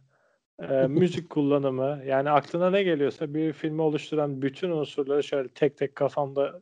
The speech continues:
Speaker 1: geçiriyorum sırayla. E, başarılı buldum. Yani objektif bir kri-, teste tabi tutsak, e, bütün kriterlerde,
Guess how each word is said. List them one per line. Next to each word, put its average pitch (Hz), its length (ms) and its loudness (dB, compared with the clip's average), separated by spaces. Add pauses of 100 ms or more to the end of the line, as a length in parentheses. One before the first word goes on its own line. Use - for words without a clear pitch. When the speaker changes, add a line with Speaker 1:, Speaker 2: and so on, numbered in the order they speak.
Speaker 1:
geçiriyorum 156 680 2
sırayla. 127 640 2 (440)
E, 175 480 -14
başarılı 165 540 6
buldum. 131 300 4
Yani 127 260 4
objektif 151 680 0 (140)
bir 147 60 -6
kri-, 160 280 0 (260)
teste 156 360 6
tabi 156 300 4
tutsak, - 400 -10 (540)
e, 139 260 -6
bütün 160 500 -2
kriterlerde, 135 840 2